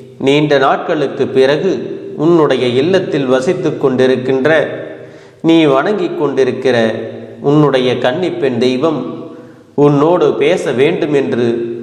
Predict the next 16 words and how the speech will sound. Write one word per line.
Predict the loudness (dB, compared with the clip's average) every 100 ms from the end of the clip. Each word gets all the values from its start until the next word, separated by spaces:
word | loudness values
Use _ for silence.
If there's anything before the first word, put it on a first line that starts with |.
| -2
வந்திருக்கின்றார்கள். | -2 0 0 0 0 -2 0 0 0 -2 -8 -10 -14 -18 -20 -20 _ _ _ _
ஒரு | 0 2 2
பெண் | 0 0 -4 -8 -12 -16 -18 -20 -20 -16 -2
இந்த | 2 2 2
உலகில் | 2 0 0 -2 -2
தோன்றி | 0 0 2 2 0 -6 -10 -14 -18 -20 -20 -20 -8
மனம் | 0 2 0
முடிக்காமல் | 0 -2 0 0 0 0 -4 -6 -10 -14 -16 -10
கன்னியாக | -2 -2 2 2 2 0 -2
மறைந்தால் | -2 -2 0 0 0 -4 -12 -18 -20 -4
அவளை | 0 2 2 2
வழிபடும் | 2 2 2 2 2
வழக்கம் | 2 0 -2 -6 -6 -8 -14 -16 -18 -20 -20 -20 _ _ 0
இன்றும் | 2 2 2 2 2
தொடர்ந்து | 0 0 -2 -2
வருகிறது. | 0 0 0 0 -4